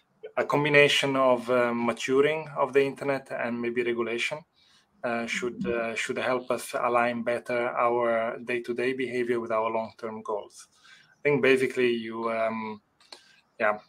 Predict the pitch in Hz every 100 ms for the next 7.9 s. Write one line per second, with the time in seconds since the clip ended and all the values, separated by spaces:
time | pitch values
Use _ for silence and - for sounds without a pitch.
0 | - 123 120 143 160 139 135 127 123 139
1 | 131 139 143 131 - 131 - 139 127 117
2 | - _ _ _ _ _ 127 123 127 117
3 | 117 107 104 107 - 107 98 - 120 127
4 | 120 120 135 143 139 135 139 127 120 131
5 | 127 127 120 113 127 139 131 127 123 123
6 | 123 123 135 131 120 117 117 - 127 120
7 | 120 120 117 120 127 113 - 131